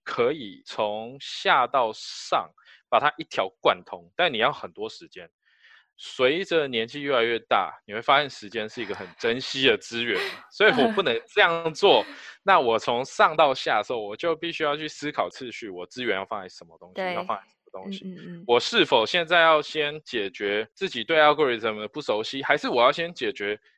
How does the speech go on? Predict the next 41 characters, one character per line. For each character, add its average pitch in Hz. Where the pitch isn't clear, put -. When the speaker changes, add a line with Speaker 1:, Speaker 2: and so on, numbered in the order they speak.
Speaker 1:
高 202
阶， 202
我 117
要 110
先 131
会 143
用 131
那 120
些 117
package？ 107
Speaker 2:
嗯。 190
Speaker 1:
那 240
不 175
是 226
说 202
那 208
些 180
基 180
础 113
的 95
东 110
西 123
就 131
不 95
重 95
要， 92
而 156
是 254
你 139
先 190
高 185
阶， 185
先 165
解 104
决， 107
先 139
完 107
成 101
了 92
之 104
后， 104